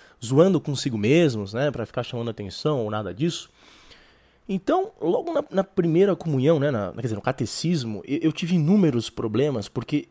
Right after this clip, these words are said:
existiam muitas pessoas do tipo. E eu sempre fui, assim, dizendo, bem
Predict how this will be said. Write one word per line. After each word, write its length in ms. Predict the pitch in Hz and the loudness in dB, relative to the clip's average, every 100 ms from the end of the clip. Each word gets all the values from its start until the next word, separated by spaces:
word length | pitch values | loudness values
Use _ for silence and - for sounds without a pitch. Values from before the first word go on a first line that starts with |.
| - | -6
existiam 360 | 135 139 - 175 | -4 -4 0 2
muitas 440 | 151 220 196 135 | 4 4 4 0
pessoas 480 | - 120 - 113 104 | 0 -2 0 0 -2
do 120 | 85 | -6
tipo. 380 | - 104 - - _ _ - | -8 -10 -12 -20 _ _ 4
E 60 | |
eu 60 | 160 | 6
sempre 520 | - 208 285 277 156 | 6 4 4 2 -2
fui, 400 | - - 147 135 | -2 0 2 2
assim, 320 | 113 - 123 | -2 -6 -6
dizendo, 340 | 113 107 120 110 | -6 -6 -6 -4
bem 380 | 101 127 139 | 0 0 0